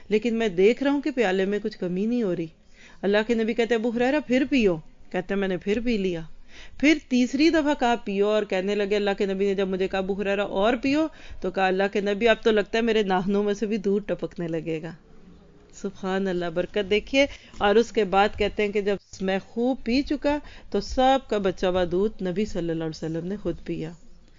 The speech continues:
"वलनबलुवन्नकुम बिशैय्यिम मिनल खौफि वल जूई।"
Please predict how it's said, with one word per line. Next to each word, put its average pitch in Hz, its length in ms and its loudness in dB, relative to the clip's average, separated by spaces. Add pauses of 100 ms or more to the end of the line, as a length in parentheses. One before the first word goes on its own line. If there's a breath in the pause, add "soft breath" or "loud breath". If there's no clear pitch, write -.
(380 loud breath)
"वलनबलुवन्नकुम 180 1120 0
बिशैय्यिम 175 600 -2
मिनल 165 320 -6
खौफि 185 540 -2
वल 170 240 -2
जूई।" 175 600 -2